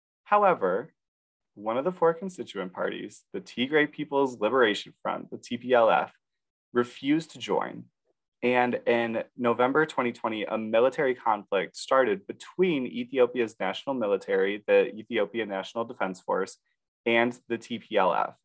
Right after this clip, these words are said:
And this conflict continued into twenty twenty, and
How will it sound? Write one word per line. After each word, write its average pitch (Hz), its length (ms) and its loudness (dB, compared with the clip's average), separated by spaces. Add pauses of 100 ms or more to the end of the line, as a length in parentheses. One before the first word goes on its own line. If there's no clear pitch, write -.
(160)
And 123 340 0
this 151 240 0
conflict 160 640 0
continued 131 560 -6
into 120 180 -6
twenty 127 280 -6
twenty, 110 420 -6
and 117 260 -6